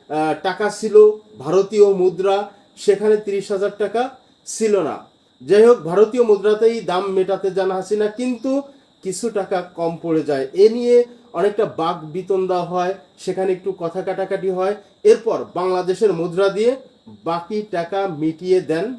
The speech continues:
তিনি। খবর জি টোয়েন্টি ফোর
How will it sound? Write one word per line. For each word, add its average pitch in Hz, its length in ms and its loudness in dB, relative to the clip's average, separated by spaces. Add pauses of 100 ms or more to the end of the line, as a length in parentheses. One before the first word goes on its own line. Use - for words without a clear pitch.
(140)
তিনি। 139 280 -2 (680)
খবর 208 440 6 (140)
জি 220 380 -4 (180)
টোয়েন্টি 202 600 -4
ফোর 220 480 0